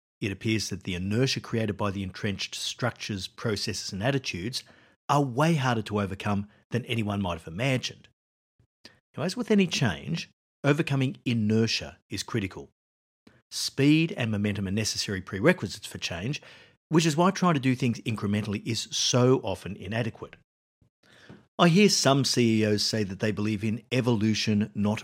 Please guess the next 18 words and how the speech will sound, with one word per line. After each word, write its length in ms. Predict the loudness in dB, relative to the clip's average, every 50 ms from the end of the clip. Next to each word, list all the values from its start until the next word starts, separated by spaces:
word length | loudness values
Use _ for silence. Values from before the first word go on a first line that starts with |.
| -12 -14
revolution. 800 | -8 -6 -4 -4 -4 -4 -6 -6 -6 -8 -8 -8 -10 -10 _ _ _ _ _ _ _ _ _ _ _ _ _ -8
This 200 | -2 0 2 4
seems 220 | 4 4 4 2
to 80 | 0 2
be 80 | 2
a 40 | 4
mindset 380 | 4 4 4 2 2 0 -4 -4
that 220 | -6 -10 -8 -4
guarantees 560 | 0 0 2 2 0 -2 -2 -2 -2 0 0
you're 80 | 0 -2
gonna 160 | -2 -2 -4
go 160 | -6 -8 -8
nowhere. 460 | -4 0 2 4 4 4 4 2 -4 -14 -20 _ _ _ _ _ _ _ _ _ _ _ _ _ _ -20 -20 -20 -20 _ _
When 140 | -2 -2 0
it 40 | 0
comes 200 | 0 -2 -2 -4
to 100 | -6 -10
diversity, 600 | -12 -8 -6 -6 -4 -4 -4 -4 -2 -4 -4 -4